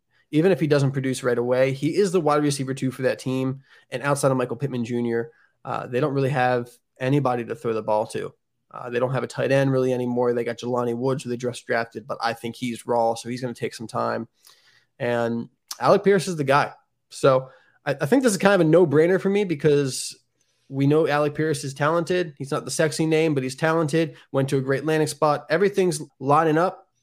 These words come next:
but he's, he's just not the sexy name out there. So take advantage of the, just everyone underrating this guy. He's probably gonna be underrated his entire career. That's how these things usually work.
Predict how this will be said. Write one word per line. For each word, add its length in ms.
but 120
he's, 280
he's 300
just 220
not 260
the 80
sexy 320
name 220
out 180
there. 320
So 400
take 160
advantage 440
of 280
the, 420
just 140
everyone 560
underrating 400
this 160
guy. 240
He's 160
probably 180
gonna 120
be 80
underrated 360
his 140
entire 280
career. 360
That's 120
how 80
these 160
things 220
usually 240
work. 320